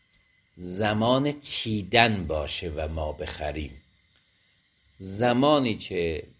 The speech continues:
این سبزی آشکار شده و اطلاق می‌شه بر او سبزی، می‌شه فروخت. به یک چین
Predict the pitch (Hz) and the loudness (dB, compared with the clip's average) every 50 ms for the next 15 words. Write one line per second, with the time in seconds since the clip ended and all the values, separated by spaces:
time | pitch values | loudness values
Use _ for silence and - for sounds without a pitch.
0 | _ 85 80 80 64 - - _ _ _ _ 101 120 117 107 - - 101 87 82 | _ -16 -14 -14 -14 -14 -18 _ _ _ _ -8 -6 -6 -4 -4 -2 -2 -2 -4
1 | 73 78 78 90 92 78 76 80 80 80 - - - - - 107 101 87 82 - | -4 -6 -6 -4 -2 -2 0 0 -2 -2 -4 -6 -8 -4 -2 0 0 0 -2 -4
2 | - 92 82 - 78 73 76 73 - - _ _ _ _ _ _ _ _ _ _ | -8 -8 -6 -4 -4 -4 -6 -6 -8 -14 _ _ _ _ _ _ _ _ _ _
3 | _ _ _ _ _ _ _ _ _ - 80 82 85 87 - - - - - - | _ _ _ _ _ _ _ _ _ -18 -10 -6 -4 -4 -4 -4 -6 -10 -12 -6
4 | - 104 117 117 104 82 85 87 87 82 - 85 76 69 76 73 73 50 57 71 | 0 2 2 2 2 0 -4 -6 -6 -6 -6 -6 -6 -6 -6 -6 -6 -8 -8 -8
5 | 73 - - - 82 80 82 76 67 65 - - 113 123 143 151 160 151 - - | -8 -8 -6 -6 -6 -6 -6 -8 -12 -14 -10 -4 -2 -2 -2 0 -2 -2 0 0
6 | 92 82 - - 76 69 62 62 - - - - _ - _ _ _ _ _ _ | 0 0 -2 -6 -8 -8 -8 -10 -14 -18 -20 -20 _ -20 _ _ _ _ _ _
7 | _ _ _ _ _ _ _ _ _ _ _ _ _ _ _ _ _ _ _ _ | _ _ _ _ _ _ _ _ _ _ _ _ _ _ _ _ _ _ _ _
8 | _ _ _ _ _ _ _ _ _ _ _ _ _ 107 107 110 123 131 131 - | _ _ _ _ _ _ _ _ _ _ _ _ _ 0 4 4 4 4 2 0
9 | - - - - 156 151 151 151 156 160 170 | -6 -6 -4 -2 0 0 0 -2 -4 -6 -10